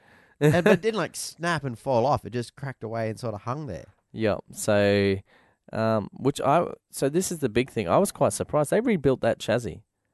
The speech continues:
Speaker 1: Yeah, for the sad, I mean, he didn't get out for qualifying. That was never gonna happen. But
Speaker 2: Yeah. I thought they would pull the spare chassis out and rebuild that, but no, they didn't. They, the, apparently there was no problems at all with the monocoque of the actual chassis and, and the impact areas and stuff like that where he was sitting and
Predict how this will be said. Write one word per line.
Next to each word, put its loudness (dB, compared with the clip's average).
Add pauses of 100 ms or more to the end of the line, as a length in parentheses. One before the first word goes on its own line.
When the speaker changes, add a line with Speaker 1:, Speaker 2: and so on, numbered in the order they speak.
(240)
Speaker 1:
Yeah, 2
for -8
the -6
sad, 0
I 4
mean, 2
he 0
didn't -6
get -6
out -8
for -20
qualifying. -10
That -10
was -16
never -8
gonna -8
happen. -16
But 2
Speaker 2:
Yeah. 2 (760)
I 2
thought 0
they 2
would 0
pull -2
the -2
spare 0
chassis -2
out -6
and -4
rebuild -4
that, -4 (220)
but -4
no, -4
they 0
didn't. -4
They, -4
the, -4
apparently -2
there 2
was -2
no 2
problems -4
at -4
all 0 (420)
with -8
the -6
monocoque -2 (320)
of -6
the 0
actual -4
chassis -2
and, -6
and -6
the -2
impact -6
areas -6
and -12
stuff -12
like -6
that -4
where -6
he -8
was -10
sitting -6
and -14